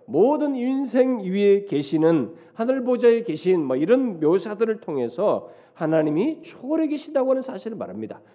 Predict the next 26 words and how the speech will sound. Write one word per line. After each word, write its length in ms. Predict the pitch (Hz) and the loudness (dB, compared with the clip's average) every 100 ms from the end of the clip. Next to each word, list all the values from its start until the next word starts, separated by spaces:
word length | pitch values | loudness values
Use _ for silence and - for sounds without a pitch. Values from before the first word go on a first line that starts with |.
| _ | _
그러면 260 | 330 262 | -4 -2
이런 200 | 151 254 | 0 0
것들은 280 | 285 277 294 | -2 -4 -6
뭡니까? 500 | 175 120 135 135 123 - _ | -4 -6 -6 -8 -8 -10 _
인생 420 | - 156 170 175 160 | -6 -4 -2 0 0
위에 300 | 160 165 165 | 2 2 2
높은 320 | 160 165 165 | -2 -2 -4
곳에 180 | 165 156 | -2 -2
계시며 400 | 156 160 160 - | -4 -4 -4 -4
높은 280 | 160 175 165 | -8 -6 -4
보좌에 360 | 160 160 165 | -2 0 -2
계시고 460 | 160 160 165 165 160 - _ | -2 -8 -6 -6 -6 -14 _
이런 200 | 147 156 | 0 2
것을 300 | 175 165 165 | 2 -2 -6
하늘에 360 | - 160 156 160 | -6 -4 -2 -2
계신 260 | 160 165 | -2 -2
아버지여, 420 | 165 156 165 165 170 | -2 0 0 0 0
우리 140 | 185 | 0
이렇게 160 | 262 320 | -2 -2
때 180 | 294 - - - | -4 -4 -10 -6
이런 300 | 220 339 254 | 0 2 4
내용들이 400 | 175 233 240 196 | 4 4 2 0
뭡니까? 580 | 117 135 240 - 98 - _ _ | 0 -2 -2 -6 -12 -16 _ _
그냥 320 | - 175 190 170 | -2 0 2 0
우리와 300 | 190 190 185 | 2 2 0
저 280 | 165 151 | -6 -14